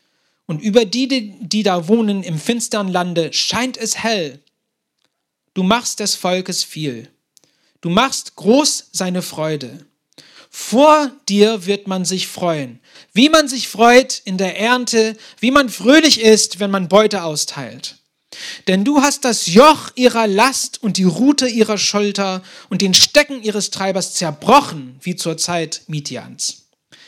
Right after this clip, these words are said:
Denn alle Rüstung derer, die sich mit Ungestüm rüsten, und die blutigen Kleider werden verbrannt und mit Feuer verzehrt werden. Denn uns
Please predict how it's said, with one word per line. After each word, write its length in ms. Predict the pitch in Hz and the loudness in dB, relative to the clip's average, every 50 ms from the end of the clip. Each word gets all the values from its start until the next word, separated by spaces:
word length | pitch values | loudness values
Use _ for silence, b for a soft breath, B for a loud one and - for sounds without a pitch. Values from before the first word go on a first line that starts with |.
| b b b b | b b b b
Denn 140 | 180 175 - | -6 -6 -4
alle 380 | - - 285 311 330 302 254 | -2 0 0 0 2 2 2
Rüstung 420 | 240 285 277 - - 277 262 233 190 | 2 2 0 0 -2 -2 -2 0 4
derer, 600 | 220 233 247 240 214 175 156 135 117 - 147 _ _ _ _ _ _ _ _ _ - | 6 8 8 6 6 2 -6 -10 -12 -16 -20 _ _ _ _ _ _ _ _ _ -2
die 100 | 196 190 | -2 0
sich 260 | 165 226 247 - - | 0 2 0 2 2
mit 300 | 208 220 233 233 - _ - | 4 2 2 2 0 _ -2
Ungestüm 600 | 285 294 320 311 285 285 - - 247 247 240 220 | -2 0 0 2 0 0 0 0 -2 -2 -2 0
rüsten, 580 | 196 226 208 - - - _ - 127 127 139 _ B B B B B B B B | 0 -2 -2 -2 -4 -6 _ -16 -18 -18 -20 _ B B B B B B B B
und 140 | B 220 185 | B -2 0
die 80 | 220 208 | 0 0
blutigen 440 | 156 190 277 320 302 277 285 269 247 | 4 4 4 4 4 0 -2 -2 -2
Kleider 520 | - 240 233 233 226 240 233 202 180 175 | 0 0 0 2 2 0 0 -2 -6 -4
werden 260 | 196 214 202 214 202 | -4 -4 -4 -4 -4
verbrannt 640 | - 202 190 190 - - 175 175 175 165 160 - - - | -4 -6 -6 -6 -6 -6 -4 -4 -4 -6 -8 -12 -8 -6
und 160 | 208 180 175 | -6 -4 -4
mit 140 | 180 165 - | -4 -6 -6
Feuer 320 | - - 196 196 202 190 | -2 0 0 2 0 -2
verzehrt 580 | - - 170 160 - - 170 156 147 147 - - | -2 -8 -8 -8 -6 -6 -6 -6 -6 -8 -10 -14
werden. 360 | 127 107 107 - - - - _ _ _ _ _ _ _ _ _ _ _ _ _ - - | -14 -14 -14 -16 -20 -20 -20 _ _ _ _ _ _ _ _ _ _ _ _ _ -4 -2
Denn 220 | 185 185 180 165 | -2 -2 -2 -6
uns 760 | - - 269 294 330 349 339 - - - - - - _ | -2 4 4 4 4 4 2 0 0 0 0 -4 -8 _